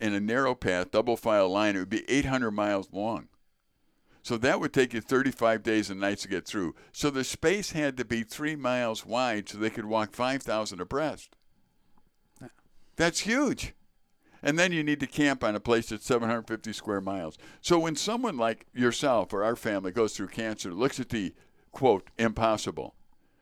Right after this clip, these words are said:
Speaker 1: have we forgotten the God of Abraham, Isaac, and Jacob and Moses? Have we forgotten what God is capable of? There isn't a cancerous cell that can stand up to God. Therefore, if you have cancer,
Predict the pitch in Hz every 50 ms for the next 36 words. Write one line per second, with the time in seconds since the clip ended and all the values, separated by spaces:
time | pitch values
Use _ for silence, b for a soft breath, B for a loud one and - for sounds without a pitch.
0 | _ _ _ _ _ _ - 151 151 190 247 247 - 196 143 127 127 131 156 143
1 | 143 143 127 127 131 131 139 135 131 117 117 127 135 143 131 135 131 123 117 117
2 | 120 120 127 131 123 123 110 104 - 117 113 120 - 143 131 - - _ - 95
3 | 104 113 135 147 170 196 185 - 214 214 - - - 135 147 151 160 165 156 -
4 | 156 139 120 - - 117 131 147 - - 175 190 202 190 196 - b b b b
5 | b b b b 143 139 139 - - 120 120 127 143 151 139 - - 127 127 135
6 | - - - 160 151 151 151 156 170 - - - b b b b b b b 185
7 | 180 180 - 233 226 220 208 156 123 - - - - 175 175 175 185 - - 170
8 | 160 147 127 - - - - - 160 139 127 117 107 104 98 - b b b b
9 | 143 123 - 123 117 - - - 147 139 123 117 117 113 - 110 98 95 98 87
10 | 82 71 69 - - - _ _ _ _ _ _ _ _ _ _ _ _ - 156
11 | 175 190 - - 160 143 131 127 127 127 - - 175 190 196 175 - 170 170 185
12 | 180 175 - - 175 175 156 151 151 - - 110 87 73 76 -